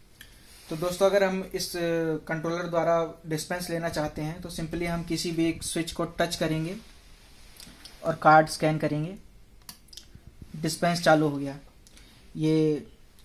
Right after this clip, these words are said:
पहले स्विच पे यहाँ पे सौ एमएल की क्वांटिटी सेट की गई है, तो यहाँ पे सौ एमएल क्वांटिटी शो कर रहा है, डिस्पेंस चालू हो गया है अभी ये।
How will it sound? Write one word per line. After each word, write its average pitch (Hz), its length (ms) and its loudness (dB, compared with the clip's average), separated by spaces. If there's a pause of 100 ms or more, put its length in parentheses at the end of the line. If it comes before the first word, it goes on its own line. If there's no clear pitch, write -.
(180)
पहले 165 220 4
स्विच 170 200 -4
पे 175 160 -4
यहाँ 170 140 2
पे 170 100 -2
सौ 165 280 2
एमएल 160 200 2
की 160 100 -4
क्वांटिटी 156 400 -2
सेट 160 220 -4
की 160 140 -2
गई 156 160 0
है, 185 100 -2
तो 180 120 -6
यहाँ 156 140 -2
पे 156 120 -6
सौ 151 160 -2
एमएल 147 200 0
क्वांटिटी 147 360 -4
शो 151 200 -2
कर - 160 -4
रहा 143 120 -6
है, 208 200 -12
डिस्पेंस 156 340 -6
चालू 156 280 -2
हो 151 120 -2
गया 143 140 -4
है 143 140 -8
अभी 139 140 -8
ये। 190 140 -10